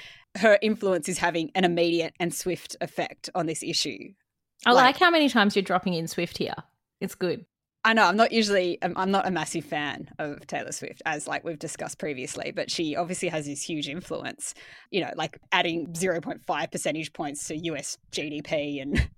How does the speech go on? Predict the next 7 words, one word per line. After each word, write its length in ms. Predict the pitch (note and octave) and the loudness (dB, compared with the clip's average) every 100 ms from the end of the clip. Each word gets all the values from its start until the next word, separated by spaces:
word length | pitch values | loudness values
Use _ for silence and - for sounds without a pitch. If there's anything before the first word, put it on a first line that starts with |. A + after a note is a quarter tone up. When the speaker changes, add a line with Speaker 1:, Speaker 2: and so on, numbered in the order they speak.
| - | 0
Speaker 1:
<laughs> 180 | C#4 A#3+ - - - F4 | 0 0 -6 -12 -8 2
and 160 | D#4+ - | 2 4
transforming 720 | A3 G3 F#3+ G3+ G3 F3+ F3+ | 4 4 4 2 4 2 2
the 120 | F3 | 2
entire 460 | E3+ - F#3 E3 D#3+ | 0 2 4 4 0
economies 600 | D#3+ F#3 F3+ E3 D#3 D#3+ | 0 -2 0 -2 -2 -4
of 340 | E3+ D#3 D3+ | -6 -6 -10